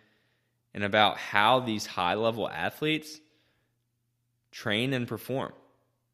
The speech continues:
What are people doing? Like, establish role models. That's a great way to learn, is to find someone who you view as a role model and you look up to the way that they approach this craft and you're interested in learning from.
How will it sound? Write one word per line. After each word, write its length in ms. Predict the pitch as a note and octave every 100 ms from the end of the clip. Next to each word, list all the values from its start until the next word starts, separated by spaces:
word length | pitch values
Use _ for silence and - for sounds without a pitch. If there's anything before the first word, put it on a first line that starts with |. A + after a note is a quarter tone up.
| _ _ _ _
What 280 | F2+ G2 B2
are 60 |
people 260 | D3+ F3 G2+
doing? 340 | F2+ F2+ B2
Like, 160 | F2+ F2
establish 520 | E2+ - G2 B2 B2
role 200 | D#2+ G2+
models. 380 | B2 F2 C2 A1+
That's 180 | G#2+ -
a 40 |
great 340 | F#2 F2 F#2+ A2+
way 120 | F2+
to 80 | D#2+
learn, 360 | D#2 D#2 D2 D2 _ _ _ _ _
is 80 | -
to 120 | -
find 340 | G2+ F#2 F#2+ G#2+
someone 440 | A2 G#2 G2+ F#2+
who 580 | F2 G2 F#2+ F#2+ F2+ F2 - -
you 260 | F#2+ G#2+
view 240 | G2+ G2 F#2+
as 120 | F#2
a 60 | D#2
role 260 | D#2 G2
model 400 | G2+ E2+ E2+ D#2
and 160 | D2+ D#2+
you 140 | G2
look 260 | G2+ G2 -
up 180 | F2+ -
to 100 | G2
the 120 | E2+
way 200 | E2 F2
that 140 | F2
they 120 | D2 D#2
approach 640 | - - G2+ F#2+ - - _ _ _ _ _ _ _ _ _ _ _
this 220 | - G2+ -
craft 760 | - G#2+ G#2 F#2 D#2+ - - _ _ _ _ _ _ _ _ _ -
and 220 | G2 G2
you're 220 | G#2 A2
interested 520 | G2+ G#2+ A2 G2+ G2
in 180 | F#2 E2+
learning 300 | D#2+ D#2+ D#2
from. 280 | - B1+ -